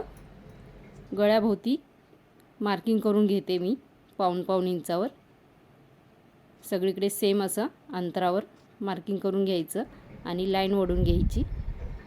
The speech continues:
स्केलच्या साहाय्याने. आणि ही खालती जी लाईन आहे ती अशी क्रॉस आली पाहिजे मधोमध बरोबर. हे पहा, याच्यावर आपण लेस लावणार आहोत.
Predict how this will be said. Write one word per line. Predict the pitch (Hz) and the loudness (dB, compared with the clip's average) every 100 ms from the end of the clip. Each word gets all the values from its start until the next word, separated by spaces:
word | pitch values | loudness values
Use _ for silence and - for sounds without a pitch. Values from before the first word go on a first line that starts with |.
| - - - - - - | -20 -20 -20 -20 -20 -18
स्केलच्या | - 190 180 175 | -8 -4 -4 -4
साहाय्याने. | 180 180 165 165 262 - - _ - - _ _ - - _ _ - | -4 -4 -4 -4 -6 -8 -20 _ -20 -20 _ _ -20 -20 _ _ -14
आणि | - 196 | -6 -2
ही | 202 202 - | 0 -2 -4
खालती | - 202 185 247 | -2 -2 0 0
जी | 220 262 | 4 4
लाईन | 240 240 233 | 6 4 4
आहे | 196 214 - - - - _ - | 4 0 -2 -12 -20 -20 _ -4
ती | 202 | 0
अशी | 202 247 - - | 0 -2 -6 4
क्रॉस | 226 226 226 | 6 8 6
आली | 202 | 4
पाहिजे | 196 180 170 262 - - - 208 | 4 2 0 -2 -4 -20 -10 -2
मधोमध | 202 185 208 220 262 - _ | 2 4 4 4 2 -6 _
बरोबर. | 180 190 180 175 226 - _ - - - - - - - - - - - - | -2 2 2 2 -2 -8 _ -20 -20 -20 -20 -20 -20 -20 -20 -20 -20 -20 -10
हे | 185 | -6
पहा, | 180 180 226 - - - - - - - - - | -2 -2 -2 -8 -20 -20 -20 -20 -20 -20 -20 -8
याच्यावर | 180 175 202 | -6 0 4
आपण | 202 196 240 | 4 4 4
लेस | 285 220 208 208 | 4 6 4 4
लावणार | 196 185 180 | 2 2 0
आहोत. | 175 208 | 0 0